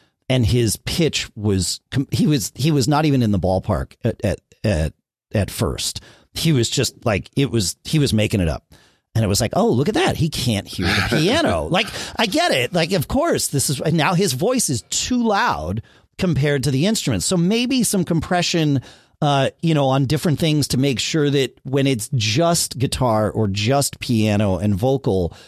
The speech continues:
Speaker 1: that the piano is, is allowed to be louder in those moments. And, and you could use compression to,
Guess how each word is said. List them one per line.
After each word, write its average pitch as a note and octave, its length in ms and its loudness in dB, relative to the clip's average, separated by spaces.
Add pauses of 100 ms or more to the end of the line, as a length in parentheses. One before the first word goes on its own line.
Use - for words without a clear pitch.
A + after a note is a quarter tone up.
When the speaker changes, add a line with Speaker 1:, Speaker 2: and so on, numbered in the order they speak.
(200)
Speaker 1:
that C#3+ 140 0
the C#3+ 80 0
piano C3 520 2
is, A#2 280 0
is A#2 180 2
allowed A#2 480 2
to G#2+ 80 2
be F2+ 160 2
louder G2 560 2
in F#2+ 280 0
those F#2 240 2
moments. F2+ 480 2
And, F2 240 0
and B2 100 2
you C#3 60 2
could B2 140 0
use B2+ 140 2
compression G#2+ 520 0
to, G2 220 -2